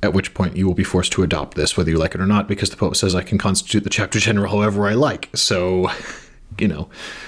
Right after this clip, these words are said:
this is happening. Tomasi's gonna make it happen any way he likes, but he does, at least for now, appear to have taken his metaphorical tanks off the order's lawn with regards to their sovereignty.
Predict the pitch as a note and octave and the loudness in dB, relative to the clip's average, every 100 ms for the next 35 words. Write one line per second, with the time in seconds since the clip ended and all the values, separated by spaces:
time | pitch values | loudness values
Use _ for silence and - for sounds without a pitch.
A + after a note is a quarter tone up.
0 | - C3+ D3+ D#3 D#3 A#2+ G2 F2+ G2 - | -4 0 2 2 0 0 0 0 0 0
1 | A2+ G#2+ G#2 - G2 G#2 G#2 G2+ F#2 F#2+ | 2 2 2 2 2 4 2 0 -2 0
2 | G2 G2 F#2 F2 F#2+ F2+ D#2 - - - | 2 2 2 2 2 2 -2 -4 -4 -2
3 | G#2 A#2 A#2 - G#2+ G#2 G2+ - - G#2 | 0 2 2 0 -4 0 0 0 -2 0
4 | G#2+ F#2+ F2 D2+ D#2+ G#2+ G#2 G#2 F2 F2+ | 2 2 -2 -4 0 2 2 0 -2 -2
5 | F2 D#2+ - - - - - - - - | -2 -4 -10 -20 -14 -14 -14 -18 -20 -20
6 | - - B2 A#2+ G#2 G2 G#2 G2+ G#2+ G2 | -6 -2 0 0 0 2 0 0 0 0
7 | F#2+ - - A2+ G#2 - F#2+ F#2 G2 F#2 | 0 -2 -2 0 2 0 0 0 2 2
8 | F2 E2+ - G2+ G2 F2+ E2 E2+ F2 F#2 | 2 0 0 2 2 2 0 -2 -2 -2
9 | F2 F2+ - - E2+ D#2+ - G2 F2+ F2 | 0 2 2 0 -2 -2 0 0 0 -2
10 | - - | -2 -8